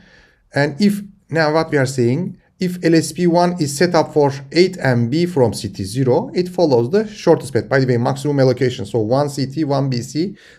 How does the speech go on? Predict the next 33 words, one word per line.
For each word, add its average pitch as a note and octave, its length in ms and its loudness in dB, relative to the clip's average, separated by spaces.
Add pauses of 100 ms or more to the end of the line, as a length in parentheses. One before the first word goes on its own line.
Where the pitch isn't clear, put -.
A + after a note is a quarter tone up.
(100)
Don't C3+ 180 2
forget A#2 340 0
that A2 200 -6
one. D#3+ 200 -6 (320)
It A#2+ 140 -4
is C3+ 140 -2
important. B2 480 -2
And C3+ 180 -2
C, - 320 -10
maximum C#3 560 -4
allocation, C3 460 0
C C#3 220 -6
Ts C#3 260 -6
will C#3 140 0
not C#3+ 200 0
share C#3 320 2
the G#2+ 100 -2
bandwidth. G2+ 460 -6 (380)
No C3+ 180 0
sharing. A2 500 -4 (520)
That C3 160 2
is, G#2+ 260 -2
that B2 160 0
is A2 120 -4
the A2+ 80 2
idea. G#2 320 -4 (560)
So B2+ 200 -2
if E3+ 260 -2
L D3+ 80 6
S C#3 160 2
P F3 160 -2
one, C3+ 400 0
if B2 240 -4